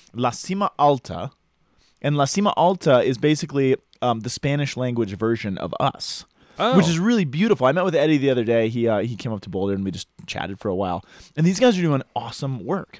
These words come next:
Speaker 1: because they're actually able to reach with, you know, kind of the pedagogy of what we're doing, this audience that we're not able to reach because of a language barrier, which is so beautiful. So they've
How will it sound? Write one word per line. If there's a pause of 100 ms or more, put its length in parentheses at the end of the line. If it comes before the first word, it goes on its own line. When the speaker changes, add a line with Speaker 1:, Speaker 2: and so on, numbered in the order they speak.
Speaker 1:
because
they're
actually
able
to
reach (400)
with, (100)
you
know,
kind
of
the
pedagogy
of
what
we're
doing,
this
audience
that (400)
we're
not
able
to
reach
because
of
a
language
barrier,
which
is
so
beautiful.
So
they've